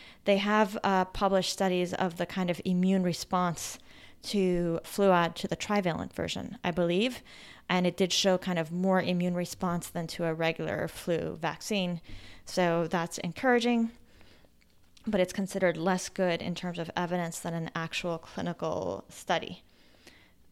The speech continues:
So whereas there was a study published in twenty seventeen that found that using the high dose vaccine in nursing homes was associated with a lower risk of hospitalization during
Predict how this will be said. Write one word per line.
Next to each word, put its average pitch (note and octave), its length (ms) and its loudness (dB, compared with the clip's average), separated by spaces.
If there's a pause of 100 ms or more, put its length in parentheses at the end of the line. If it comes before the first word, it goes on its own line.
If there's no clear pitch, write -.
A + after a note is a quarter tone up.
(120)
So G3 200 -4
whereas F#3+ 320 2
there F#3 120 2
was A3 220 4
a G#3 80 0
study F#3 300 -2
published F3 400 -4
in F3+ 60 -4
twenty F#3 280 -6
seventeen G3+ 880 -4 (480)
that F#3+ 160 -2
found F#3 260 -2
that F3 120 -2
using F3+ 340 -2
the E3+ 80 -6
high F#3+ 240 0
dose G3 300 0
vaccine F3 800 -4 (600)
in F3+ 260 0
nursing G3+ 340 2
homes F3 360 -4
was F3 420 0
associated F#3 460 -2
with F3 120 -2
a E3+ 60 -2
lower F3 300 0
risk E3+ 260 -4
of F3 80 -10
hospitalization E3 680 -8
during - 460 -10